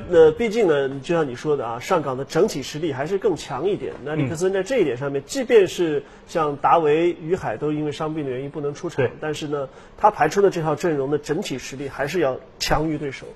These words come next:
Speaker 2: 嗯。
Speaker 1: 呃，而且应该说这场比赛当中，呃，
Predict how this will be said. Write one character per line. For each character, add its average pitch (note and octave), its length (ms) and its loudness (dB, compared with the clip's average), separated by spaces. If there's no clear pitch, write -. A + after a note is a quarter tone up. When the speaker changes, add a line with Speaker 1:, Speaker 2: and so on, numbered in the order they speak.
Speaker 2:
嗯。 C#3 140 0
Speaker 1:
呃， D3 340 2
而 D#3+ 80 4
且 D3+ 320 0
应 G3 140 2
该 G#3+ 140 8
说 G#3 180 10
这 G#3+ 160 4
场 D#3 240 2
比 D3+ 180 -8
赛 D#3+ 240 2
当 D3+ 240 0
中， D#3 320 0
呃， C3+ 340 -4